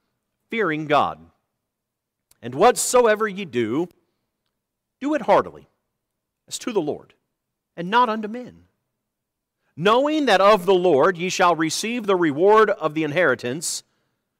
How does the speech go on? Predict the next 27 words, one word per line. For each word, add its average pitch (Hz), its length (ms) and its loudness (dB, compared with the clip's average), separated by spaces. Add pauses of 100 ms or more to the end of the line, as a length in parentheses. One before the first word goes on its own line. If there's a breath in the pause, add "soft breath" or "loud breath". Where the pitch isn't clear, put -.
(140)
for 208 200 6
ye 180 220 -2
serve 285 680 4 (840)
the 113 80 -10
Lord 175 260 0
Jesus. - 640 -18 (800)
But 107 120 -12
he 185 140 0
that 180 120 -4
doeth 208 220 0
wrong 185 400 2
shall 160 220 0
receive 185 440 -6
for 202 100 -4
the 214 100 2
wrong 160 460 -2 (480)
which 135 160 -14
he 151 120 -2
hath 170 180 -4
done, 131 380 -2 (840)
and 120 180 -10
there 147 240 0
is 151 220 -6
no 170 560 2 (380)
respect 143 680 -8 (880)
of 120 140 -20
persons. - 1120 -12